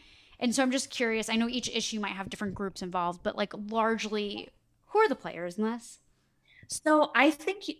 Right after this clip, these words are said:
Speaker 2: unfortunately, your instinct that it really varies by issue is right. So there's no one answer here. I will say that the campaigns that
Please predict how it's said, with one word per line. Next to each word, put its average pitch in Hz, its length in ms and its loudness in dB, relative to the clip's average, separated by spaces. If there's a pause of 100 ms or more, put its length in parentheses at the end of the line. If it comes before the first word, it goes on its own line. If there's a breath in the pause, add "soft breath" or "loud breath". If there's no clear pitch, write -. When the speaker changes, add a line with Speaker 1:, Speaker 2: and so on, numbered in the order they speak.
(100)
Speaker 2:
unfortunately, 294 840 2
your 214 460 4
instinct 220 640 -2
that 190 120 6
it 170 140 4
really 175 240 4
varies 165 420 2
by 160 280 4
issue 170 360 0
is 151 220 -2
right. 147 380 2
So - 160 -4
there's 180 200 0
no 202 240 2
one 160 320 2
answer 156 480 -2
here. 240 440 -2 (500 soft breath)
I 226 120 8
will 302 260 2
say 247 340 4
that 190 320 4 (240)
the 180 560 0
campaigns 240 840 0
that 190 160 4